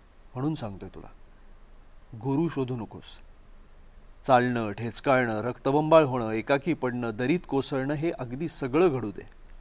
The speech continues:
नियती, प्रारब्ध हे अडथळे मानू नकोस, ते सौभाग्य आहे. आगीतून जा, कचरा जळून जाईल, उरेल ते सोनं उरेल.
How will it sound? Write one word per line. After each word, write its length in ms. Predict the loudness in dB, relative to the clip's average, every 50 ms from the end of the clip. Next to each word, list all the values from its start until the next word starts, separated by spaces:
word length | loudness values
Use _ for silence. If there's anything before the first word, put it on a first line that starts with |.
| -18 -18 -20 -20 -20 -18 -18 -16 -16 -16 -16 -16 -18 -20 -20 -18 -10 -4
नियती, 440 | 0 4 6 6 6 6 4 2 2
प्रारब्ध 480 | 4 4 6 6 6 6 4 2 -2
हे 260 | -4 -4 0 2 4
अडथळे 440 | 4 4 2 2 -2 -4 0 0 0
मानू 260 | 0 0 -2 -2 -4
नकोस, 440 | -4 -6 -8 -10 -12 -14 -14 -18 -18 -18 -12 -8
ते 80 | -8 -6
सौभाग्य 560 | -4 -4 -6 -4 -4 -4 -4 -4 -6 -8 -12
आहे. 100 | -12 -14 -18 -20 -20 -20 -20 -20 -20 -20 -20 -20 -20 -20 -20 -20 -20 -20 -20 -20 -20 -14 -10 -8
आगीतून 440 | -4 -2 -2 -2 0 0 0 0 0
जा, 260 | 0 2 2 0 0
कचरा 440 | -2 -4 -4 -4 0 0 2 2 2
जळून 340 | 4 4 4 4 4 2
जाईल, 240 | 2 0 0 0 0
उरेल 380 | -2 -2 0 0 0 0 -2 -4
ते 60 | -4
सोनं 340 | -4 -4 -4 -4 -2 -2 -2
उरेल. 280 | -2 -2 -4 -6 -8